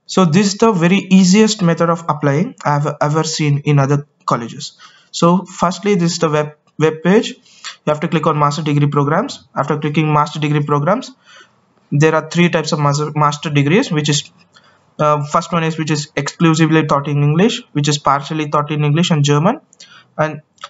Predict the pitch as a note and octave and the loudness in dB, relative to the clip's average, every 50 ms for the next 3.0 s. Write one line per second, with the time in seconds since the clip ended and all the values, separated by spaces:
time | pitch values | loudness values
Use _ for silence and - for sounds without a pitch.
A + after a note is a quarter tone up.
0 | _ - D3 D3+ D3+ D#3 - - D#3+ D3+ D3+ D#3 F3+ - _ _ - E3+ D#3 D3+ | _ -2 0 0 0 0 -2 -4 -4 -4 -4 -4 -6 -8 _ _ 2 2 4 4
1 | D3 D3 D3 C#3+ C#3+ C3+ B2 A#2+ A#2+ - - - - - - - _ _ - - | 4 4 4 4 2 0 -2 -4 -8 -12 -16 -20 -20 -20 -20 -20 _ _ -4 0
2 | E3+ F3 F3 F3 D#3+ D#3+ D#3+ - E3+ D3+ D#3+ D3 D3+ E3+ F#3+ G#3+ B3+ A#3+ - | 2 4 4 4 2 0 -2 -6 -6 -4 -4 -2 0 0 0 -2 -4 -8 -14